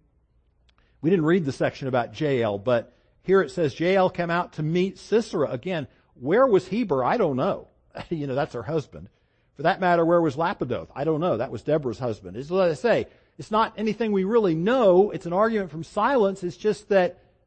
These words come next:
the men seem to be muted in this chapter. They don't seem to be anywhere around. And it ends up being a woman. And you have to remember, I think you're familiar enough with the story that I don't have to go through all of it.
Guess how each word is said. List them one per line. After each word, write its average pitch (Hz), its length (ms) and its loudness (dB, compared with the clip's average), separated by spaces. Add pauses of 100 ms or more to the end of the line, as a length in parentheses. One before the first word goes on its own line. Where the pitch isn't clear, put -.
(140)
the 170 180 -4
men 214 320 0
seem 214 260 -4
to 190 80 -4
be 180 140 0
muted 196 460 2
in 156 120 0
this 156 160 -4
chapter. 165 440 -4
They 170 100 0
don't 254 200 -2
seem 208 180 -4
to 175 60 -6
be 185 120 -4
anywhere 185 320 2
around. 185 600 2 (500)
And 180 460 0
it 185 240 -2 (120)
ends 262 320 -2
up 196 220 0
being 202 420 0
a 156 60 -4
woman. 196 380 4
And 180 260 -2
you 165 120 -4
have 247 180 -4
to 277 80 -6
remember, 196 420 2
I 160 60 -2
think 240 180 -8
you're 185 140 0
familiar 170 500 0
enough 156 220 -2
with 139 100 -8
the 127 80 -12
story 170 340 -2
that 139 140 -2
I 147 40 0
don't 151 120 -2
have 151 180 -4
to 147 60 -14
go 147 160 0
through 139 220 -4
all 147 340 2
of 104 100 -2
it. 113 220 -6